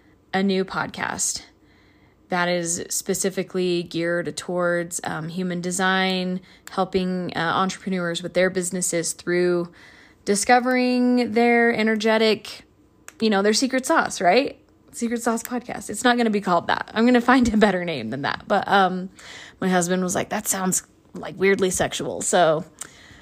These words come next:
I will find a different name that works better. Um, even if you're not an entrepreneur and you feel like you wanna go over to the other podcast with me,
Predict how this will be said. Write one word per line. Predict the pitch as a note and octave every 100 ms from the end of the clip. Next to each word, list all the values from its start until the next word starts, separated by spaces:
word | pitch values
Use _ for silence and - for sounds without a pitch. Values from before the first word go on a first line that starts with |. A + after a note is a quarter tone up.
| - - - _ _
I | F3 F3
will | F3
find | E3 F3+ F3
a | E3+
different | E3+ E3 -
name | D#3 D3+ D3 E3
that | E3 -
works | A#2+ -
better. | - - - F#3+ _ - _ _ -
Um, | G3+ G3+ G3 F#3+ F#3+ F#3+ G3 - - - -
even | C#4+ F4+
if | G#4 D#4+
you're |
not | A#3+ F#3+ G3
an | G#3
entrepreneur | G3+ G3+ - F#3+ G3 F3+ E3+
and | B2+ F3+ F3 F3
you | E3 F3 F3+ E3+
feel | F3+ E3+
like | E3+ E3+
you | F#3+
wanna | F3 E3
go | E3+ E3
over | - F#3+ F#3
to | G3
the | F3+
other | - E3+ F3
podcast | G3 A#3+ - E3 E3
with | - -
me, | E3+ E3+ A3+